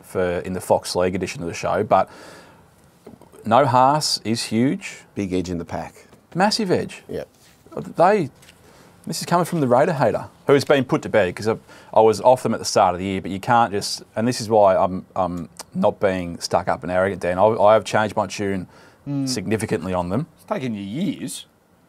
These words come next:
Speaker 3: They've been a pretty successful team for years.
Speaker 1: No.
Speaker 3: It's taken you all this time to actually pay 'em respect.
Speaker 1: No, no, I'm, I'm liking what I'm seeing finally from
Speaker 3: Okay.
Speaker 1: them. And there isn't a, a player in that squad
Speaker 3: Oh and two
Speaker 1: now
Speaker 3: versus the top eight.
Speaker 1: that's having a bad start to the year.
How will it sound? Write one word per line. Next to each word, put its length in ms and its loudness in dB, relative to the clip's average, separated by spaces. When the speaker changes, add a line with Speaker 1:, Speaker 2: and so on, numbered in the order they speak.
Speaker 3:
They've 140 -2
been 160 6
a 40 0
pretty 260 4
successful 560 -2
team 240 0
for 100 -10
years. 320 -2
Speaker 1:
No. 240 8
Speaker 3:
It's 60 6
taken 160 2
you 100 4
all 180 6
this 240 2
time 260 6
to 60 4
actually 280 -2
pay 320 0
'em 100 -2
respect. 480 -4
Speaker 1:
No, 200 4
no, 180 2
I'm, 120 2
I'm 280 -2
liking 280 2
what 120 -2
I'm 100 -6
seeing 300 -4
finally 560 -4
from 180 -4
Speaker 3:
Okay. 40 -8
Speaker 1:
them. 120 -8
And 100 2
there 80 8
isn't 180 4
a, 100 2
a 180 2
player 400 2
in 100 -4
that 220 -4
squad 140 -2
Speaker 3:
Oh 100 2
and 80 -2
two 60 -2
Speaker 1:
now 180 2
Speaker 3:
versus 420 -6
the 100 -14
top 260 -8
eight. 140 -8
Speaker 1:
that's 220 -2
having 600 -2
a 100 -6
bad 480 0
start 280 0
to 60 -16
the 80 -8
year. 260 -6